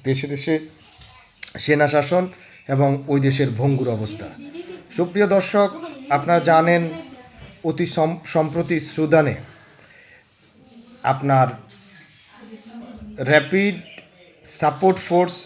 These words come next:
এবং সুদান সেনা-, সেনাবাহিনীর মধ্যে দ্বন্দ্বে দারফুরে এল ফাশের শহরে অনেক লোক মারা গিয়েছে।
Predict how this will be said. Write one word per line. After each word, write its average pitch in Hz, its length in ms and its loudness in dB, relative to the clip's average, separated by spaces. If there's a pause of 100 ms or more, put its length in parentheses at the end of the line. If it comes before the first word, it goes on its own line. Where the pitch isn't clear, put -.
এবং 151 280 0
সুদান 160 400 0
সেনা-, 165 400 -2
সেনাবাহিনীর 151 440 0
মধ্যে 147 260 -2 (300)
দ্বন্দ্বে 135 480 0 (500)
দারফুরে 131 640 2 (560)
এল 156 180 6
ফাশের 160 400 0
শহরে 151 460 0 (560)
অনেক 214 300 2
লোক 185 300 0 (840)
মারা 135 340 2
গিয়েছে। 113 380 -4